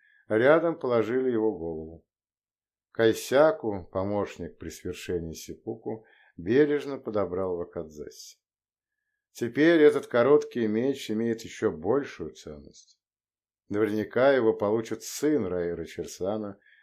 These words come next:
либо другой наследник, и будет с гордостью носить его всю жизнь. Саян вновь покосился на Витуса Куляха. Сказать, что представитель Фатрии доволен, значит не сказать ничего.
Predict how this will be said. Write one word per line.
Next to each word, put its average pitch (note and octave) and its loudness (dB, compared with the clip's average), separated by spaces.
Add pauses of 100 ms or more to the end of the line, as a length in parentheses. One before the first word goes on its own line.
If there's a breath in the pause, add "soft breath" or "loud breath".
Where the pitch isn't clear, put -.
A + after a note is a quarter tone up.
(100 soft breath)
либо D#3 0
другой G2 -2
наследник, D#2 -10 (460 soft breath)
и A2+ 0
будет B2 0
с G2 -6
гордостью C#3+ 4
носить A#2 -4
его B2+ -2
всю F#2+ -12
жизнь. C#2+ -16 (1900)
Саян A2+ -2
вновь G#2+ -6
покосился G#2+ -6
на F#2+ -4
Витуса F#2 -10
Куляха. D2+ -14 (920)
Сказать, E3+ 0
что D#3+ -2
представитель D3+ 2
Фатрии C#3+ 4
доволен, B2+ 4
значит B2+ -4
не A2+ -4
сказать G#2+ -2
ничего. D#2+ -12